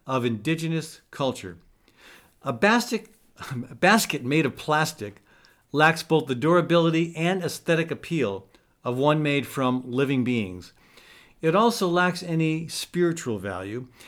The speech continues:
and seems even to mock those values. I think of all the ways in which a plastic basket destroys life.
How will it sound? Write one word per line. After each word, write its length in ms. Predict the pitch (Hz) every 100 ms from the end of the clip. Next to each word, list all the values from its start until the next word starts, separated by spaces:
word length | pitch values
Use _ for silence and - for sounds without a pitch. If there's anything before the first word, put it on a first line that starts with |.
| -
and 180 | 151 160
seems 540 | - 208 208 202 180
even 340 | 185 190 180 175
to 220 | 175 170
mock 400 | 156 160 180 -
those 340 | 139 131 120
values. 640 | 101 110 98 104 131 131 - _ - - -
I 100 | 180
think 180 | 190 233
of 120 | 185
all 320 | - 175 196 202
the 80 |
ways 320 | 190 196 165 127
in 60 |
which 120 | 123 123
a 60 |
plastic 720 | 120 - 156 165 165 131 98
basket 480 | 139 147 143 131 104
destroys 720 | 123 - 143 151 147 139 110
life. 600 | 123 127 113 87 -